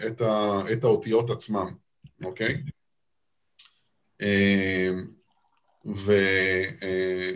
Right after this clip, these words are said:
זה, זה עולה, זה עובד בצורה, כשזה מתאר את האותיות, זה מתאר בצורה כזאת, זה מקשר אותם, אה, אם זה לכוכבים, מת-, מת-, מקשר אותם ל-,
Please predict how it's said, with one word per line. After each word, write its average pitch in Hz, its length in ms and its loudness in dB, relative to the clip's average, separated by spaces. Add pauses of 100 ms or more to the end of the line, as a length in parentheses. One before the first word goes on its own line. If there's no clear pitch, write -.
(220)
זה, 101 300 0
זה 104 120 -4
עולה, 117 320 2
זה 104 120 0
עובד 120 340 2
בצורה, 117 340 0
כשזה 104 260 0
מתאר 104 300 4
את 135 100 2
האותיות, 135 380 0
זה 123 80 -4
מתאר 117 320 0
בצורה 123 460 2
כזאת, 131 260 0
זה 107 100 -2
מקשר 117 480 4
אותם, 123 480 4 (800)
אה, 104 300 2
אם 120 200 4
זה 123 140 4
לכוכבים, 110 840 0
מת-, 95 160 -10 (200)
מת-, - 380 -8 (140)
מקשר 101 420 0
אותם 120 520 2
ל-, 104 180 2